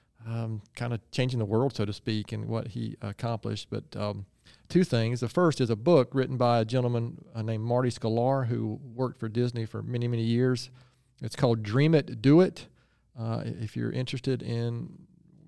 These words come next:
entertainment, um, Disney in general, I would highly recommend that book. And, uh,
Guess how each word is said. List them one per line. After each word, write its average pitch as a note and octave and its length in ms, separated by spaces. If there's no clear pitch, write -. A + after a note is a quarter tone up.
entertainment, D3+ 560
um, A2+ 500
Disney C#3+ 360
in C3+ 100
general, C#3 420
I A#2+ 80
would A#2 160
highly B2+ 220
recommend B2+ 460
that B2+ 180
book. C#3 320
And, A#2+ 240
uh, A2 160